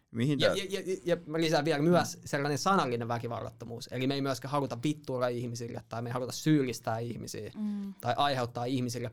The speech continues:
Speaker 2: pahaa mieltä, muuten kuin jos se tulee niinku väistämättömän seurauksen siinä, että ne vaikka alkaa ymmärtää ilmastokriisiä tai
Speaker 1: Joo,
Speaker 2: jotain.
Speaker 1: just täsmälleen, just, joka on sit vaan osa prosessia, tota, ja sit oikeastaan tähän vielä niinku,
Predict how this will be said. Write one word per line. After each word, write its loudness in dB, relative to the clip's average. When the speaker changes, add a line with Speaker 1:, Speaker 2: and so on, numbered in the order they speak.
Speaker 2:
pahaa 2
mieltä, 0
muuten 8
kuin 0
jos 0
se -8
tulee 0
niinku -4
väistämättömän 0
seurauksen 2
siinä, -6
että -8
ne -4
vaikka 0
alkaa -4
ymmärtää -4
ilmastokriisiä -8
tai 0
Speaker 1:
Joo, 0
Speaker 2:
jotain. -8
Speaker 1:
just -10
täsmälleen, -8
just, -14
joka 2
on 2
sit -12
vaan 2
osa -2
prosessia, -4
tota, -6
ja 0
sit -10
oikeastaan 0
tähän 0
vielä 0
niinku, -2